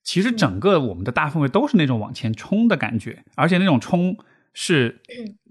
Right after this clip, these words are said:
Speaker 1: 不光要冲，还要上杠杆，<laughs> 然后还要包括你说
Speaker 2: 不仅没有存款，还有负债。
Speaker 1: 对，是的，就是大家都一定要是以这种有点，呃，怎么说呢，有点预知未来的方式在不断的试图去往前冲。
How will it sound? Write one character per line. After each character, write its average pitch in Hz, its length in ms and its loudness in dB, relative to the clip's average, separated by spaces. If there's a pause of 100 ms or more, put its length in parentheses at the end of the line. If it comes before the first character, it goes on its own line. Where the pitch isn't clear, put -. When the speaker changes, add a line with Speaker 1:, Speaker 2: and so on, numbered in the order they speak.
Speaker 1:
不 208 60 -2
光 190 120 4
要 170 140 4
冲， 160 220 2
还 156 80 4
要 156 40 4
上 185 160 2
杠 175 220 2
杆， 123 160 -2 (240)
<laughs> - 180 -20
然 - 300 0
后 160 340 4 (280)
还 - 240 2
要 185 400 2 (680)
包 175 140 4
括 190 160 4
你 151 80 2
说 - 0 -
Speaker 2:
不 - 0 -
仅 - 0 -
没 277 60 2
有 277 120 4
存 254 200 -2
款， 262 120 -4
还 269 80 -4
有 240 80 0
负 262 140 0
债。 247 180 -2 (300)
Speaker 1:
对， 202 320 6
是 202 240 4
的， 139 160 6
就 143 100 -2
是 165 60 -4
大 208 160 2
家 202 80 4
都 196 160 2
一 175 60 0
定 196 80 2
要 233 160 8
是 190 160 -2
以 123 180 -2
这 214 140 0
种 113 420 2
有 135 180 4
点， 139 320 4 (200)
呃， - 160 -12
怎 - 120 -2
么 107 80 0
说 156 140 0
呢， 147 80 2
有 156 80 2
点 175 100 2
预 196 240 2
知 202 180 -2
未 220 180 4
来 151 180 2
的 185 80 4
方 165 220 0
式 156 100 -6
在 139 180 2
不 - 220 -4
断 233 180 2
的 131 80 4
试 160 220 -4
图 135 140 -4
去 151 100 -4
往 120 100 -2
前 120 140 0
冲。 143 160 0